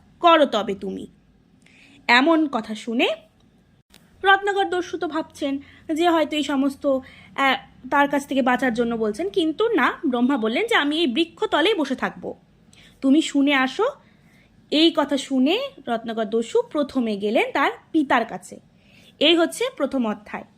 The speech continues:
এরপরে দ্বিতীয় অধ্যায়ের সূচনা হচ্ছে। দ্বিতীয় অধ্যায়ের নাম রত্নাকর দস্যু ও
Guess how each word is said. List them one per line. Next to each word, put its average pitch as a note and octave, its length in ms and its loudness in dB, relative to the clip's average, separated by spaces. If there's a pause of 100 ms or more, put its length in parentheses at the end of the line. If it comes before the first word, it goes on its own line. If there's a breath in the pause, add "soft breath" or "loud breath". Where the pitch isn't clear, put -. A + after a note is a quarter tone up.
(120)
এরপরে D4 400 2
দ্বিতীয় C#4 320 -2
অধ্যায়ের A#3+ 340 -2
সূচনা G#3 420 -6
হচ্ছে। F#3+ 320 -12 (380 soft breath)
দ্বিতীয় A#3+ 340 2
অধ্যায়ের A3 340 -2
নাম G#3 260 0 (320 loud breath)
রত্নাকর A3 520 0
দস্যু A3+ 400 2 (340 loud breath)
ও F4+ 300 4